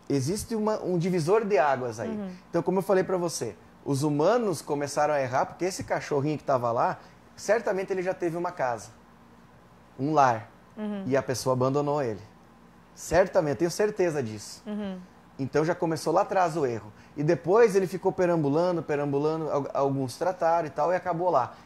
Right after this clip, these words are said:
Speaker 1: E aí aconteceu aquele crime fatal ali, que é um absurdo, né? Mas, enquanto as leis não mudarem no Brasil, e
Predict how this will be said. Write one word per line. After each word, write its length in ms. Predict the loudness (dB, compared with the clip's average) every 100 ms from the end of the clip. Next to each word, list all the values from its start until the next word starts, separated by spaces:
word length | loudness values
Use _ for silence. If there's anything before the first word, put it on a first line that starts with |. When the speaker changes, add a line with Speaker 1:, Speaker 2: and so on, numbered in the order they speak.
| -6
Speaker 1:
E 80 |
aí 160 | -2 -2
aconteceu 500 | -2 -6 -8 -6 -6
aquele 280 | -6 -6 -6
crime 440 | -6 -4 -4 -6 -10 -20 -16 0
fatal 480 | 0 2 2 4 4
ali, 180 | 0
que 240 | -4 -4 -2
é 80 | 0
um 60 |
absurdo, 640 | 0 -2 -2 0 0 -2 -8
né? 200 | -10 -12 -18 -20 -20 -20 -20 -20 -10
Mas, 960 | -2 0 2 4 4 2 0 -4 -8 -12 -16 -20 -20 -20 -20 -20 -20 -16 -4
enquanto 440 | -2 0 0 2
as 140 | 0 2
leis 400 | 2 2 2 0
não 120 | -4
mudarem 500 | -6 -6 -6 -6 -8
no 80 | -8
Brasil, 580 | -8 -8 -8 -6 -6 -8 -18 -20 -20 -20 -12
e 100 | -12